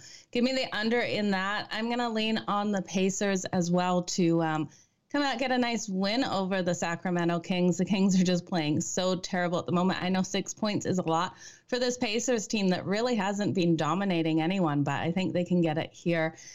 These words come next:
And then give me the Detroit Pistons plus the points. I think it's too many for Atlanta to cover. I know they have had some great games, but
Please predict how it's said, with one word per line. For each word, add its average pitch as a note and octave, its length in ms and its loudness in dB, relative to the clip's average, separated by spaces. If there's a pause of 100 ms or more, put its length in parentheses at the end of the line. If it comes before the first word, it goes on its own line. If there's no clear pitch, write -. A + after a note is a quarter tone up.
(300)
And B3+ 120 2
then C#4+ 140 2
give D4 120 2
me D4+ 140 4
the D#4 100 2
Detroit C#4+ 460 -2
Pistons C4 520 -2
plus A#3+ 280 -4
the A#3+ 80 -2
points. B3 340 -2
I A#3+ 60 0
think G#3+ 240 0
it's - 180 -4
too - 180 -2
many G3+ 320 2
for G3 140 -2
Atlanta F#3 420 0
to F#3 120 -2
cover. F#3 360 0
I F#3+ 100 0
know F3+ 200 2
they E3 120 0
have F3+ 280 -4
had F3 240 -4
some E3 220 2 (360)
great G#3+ 380 -2
games, A#3+ 540 -2
but E3+ 340 -2